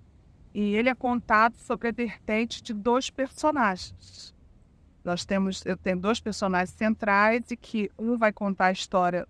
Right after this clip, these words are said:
do prisma dele e o outro conta a história da visão dele. E é isso, eu espero, tô super ansiosa pra esse lançamento, super feliz.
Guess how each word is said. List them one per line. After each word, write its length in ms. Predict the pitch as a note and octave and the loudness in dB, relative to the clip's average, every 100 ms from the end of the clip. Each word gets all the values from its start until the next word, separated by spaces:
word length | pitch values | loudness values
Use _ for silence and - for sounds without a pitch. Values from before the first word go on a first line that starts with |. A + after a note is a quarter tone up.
| _ - | _ -10
do 160 | F#3 G3+ | -6 -4
prisma 540 | F#3+ F3+ F3+ G3+ G3 | -2 -2 -4 -4 -6
dele 480 | G3 B3+ C#4+ D#4 C4+ - | 2 4 4 2 0 0
e 140 | A3+ | 0
o 60 | G#3 | 2
outro 420 | G3 G#3 - - - | 0 -2 -4 -8 -8
conta 320 | - G3 G3+ A3 | -6 -4 -2 -2
a 40 | |
história 460 | - - F#3 G3 - - _ _ - - | -4 -2 -2 -4 -8 -16 _ _ -20 -6
da 140 | F#3 F#3 | 2 2
visão 420 | G3+ F3 F#3+ A3 | 2 2 2 4
dele. 280 | A3 E3 - - - - - - - - - - | 2 2 -4 -18 -20 -20 -20 -20 -20 -20 -20 -10
E 100 | F2+ | -4
é 80 | |
isso, 360 | B3+ G#3+ G3 G3 | 0 0 0 -4
eu 40 | |
espero, 600 | F#3+ - F#3+ F#3+ G3 F#3+ | -4 -2 2 2 2 -2
tô 140 | - F#3 | -6 -8
super 260 | - - G#3 | -6 -2 -2
ansiosa 800 | G3+ A3+ F#3 F3 F3+ A3 C4+ C4 - | -2 0 0 2 2 2 0 -4 -6
pra 160 | F#3+ E3+ | -4 -2
esse 180 | F3 E3 | -2 -8
lançamento, 600 | E3+ - E3+ F3 G3 G#3+ | -10 -6 -6 0 0 0
super 300 | A3 G3+ G3 | -6 -6 -6
feliz. 520 | - F3+ - D#3+ | -4 -4 -4 -12